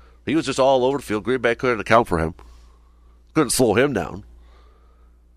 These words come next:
But if they could provide that protection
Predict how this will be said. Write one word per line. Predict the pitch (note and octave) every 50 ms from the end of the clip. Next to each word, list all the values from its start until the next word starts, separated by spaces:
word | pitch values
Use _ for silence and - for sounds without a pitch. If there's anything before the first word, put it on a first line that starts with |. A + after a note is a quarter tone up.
| _ - _ - - _ _ _
But | - A#2+
if | A2+ A2 -
they | - C3 F3 F#3+
could | - - C#3+
provide | - C#3 A#2+ A#2 C3 C3 C#3+ C#3+
that | - C#3 C3 -
protection | C3 B2 - C#3 B2+ B2 - - - -